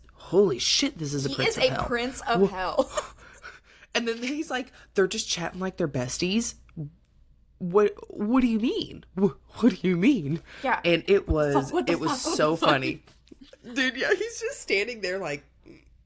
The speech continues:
Speaker 1: "Do I do something?" And, and then how he doesn't even look at Hunt or pay attention to Hunt till all of a sudden he looks over him and he's like, "Who are you?"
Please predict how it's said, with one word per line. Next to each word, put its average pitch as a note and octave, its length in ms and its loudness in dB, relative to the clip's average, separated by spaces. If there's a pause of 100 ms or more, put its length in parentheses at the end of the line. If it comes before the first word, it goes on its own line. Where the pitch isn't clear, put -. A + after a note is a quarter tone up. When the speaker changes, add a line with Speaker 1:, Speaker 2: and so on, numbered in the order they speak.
(400)
Speaker 1:
"Do F3+ 140 4
I D#3 60 6
do D3+ 180 -2
something?" D4 480 -4 (680)
And, A3 240 2
and A3+ 160 0
then A3 120 -2
how A#3+ 520 -2 (920)
he C#4 340 4
doesn't D#4 260 2
even F3 320 0
look D3 380 -2
at - 160 -2
Hunt B2 240 -8 (220)
or D3 60 0
pay D3+ 160 0
attention D3+ 340 -2
to D3 80 -2
Hunt C#3 220 -4
till C#3 280 -2
all D#3+ 140 4
of E3+ 80 0
a - 20 -6
sudden F#3 180 2
he E3+ 120 -2
looks F3 220 -2
over D#3 200 0
him C#3 120 -2
and C#3+ 100 -4
he's C#3+ 160 -4
like, C#3 240 0 (240)
"Who A#3+ 180 -2
are F3+ 80 6
you?" D3+ 520 -2